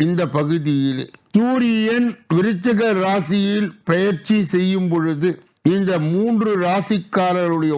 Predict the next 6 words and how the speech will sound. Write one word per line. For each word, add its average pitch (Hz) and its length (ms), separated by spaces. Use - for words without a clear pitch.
வாழ்க்கையிலே 165 720
ஒளி 226 240
வெள்ளம் 185 380
பாய 180 300
போகுதாம். 139 500
யார் 202 280